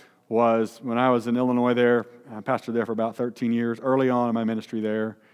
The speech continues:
I was just trying this thing and that thing, and I just, you know, I was gonna be the next Billy Graham, whatever. I was just, you know, all passionate, and stuff just wasn't going right. And I said, "Oh, no," you know. And a friend of mine, Winnie's uncle, actually, and I went to a Promise Keepers conference and came back.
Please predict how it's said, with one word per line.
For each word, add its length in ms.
I 140
was 140
just 160
trying 280
this 200
thing 280
and 140
that 220
thing, 340
and 80
I 120
just, 220
you 60
know, 220
I 40
was 180
gonna 180
be 120
the 120
next 240
Billy 180
Graham, 300
whatever. 440
I 100
was 180
just, 200
you 60
know, 220
all 140
passionate, 540
and 80
stuff 240
just 180
wasn't 300
going 300
right. 300
And 80
I 80
said, 160
"Oh, 380
no," 320
you 60
know. 220
And 80
a 40
friend 200
of 60
mine, 460
Winnie's 280
uncle, 300
actually, 260
and 100
I 80
went 220
to 100
a 60
Promise 340
Keepers 300
conference 480
and 100
came 260
back. 500